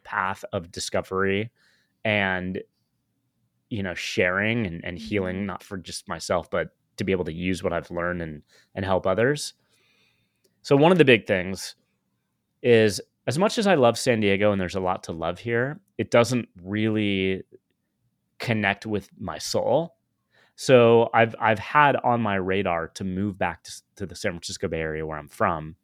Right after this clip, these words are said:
Speaker 1: for a long time. But, you know, when I split with my ex, I was like, "Well,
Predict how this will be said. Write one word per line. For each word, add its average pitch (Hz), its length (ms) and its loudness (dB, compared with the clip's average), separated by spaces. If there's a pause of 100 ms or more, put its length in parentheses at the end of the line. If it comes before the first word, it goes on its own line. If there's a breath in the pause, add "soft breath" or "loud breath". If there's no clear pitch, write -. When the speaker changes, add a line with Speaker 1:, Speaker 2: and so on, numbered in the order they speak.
(400 soft breath)
Speaker 1:
for - 160 0
a 104 60 4
long 95 260 -2
time. 82 320 -4
But, 87 320 -2
you 107 100 -4
know, 95 80 -2
when 90 140 -4
I 87 60 -8
split 107 300 -6
with 101 160 -6
my 92 140 -2 (100)
ex, - 200 -6
I 107 80 2
was 90 160 -4
like, 92 200 -2
"Well, 98 400 4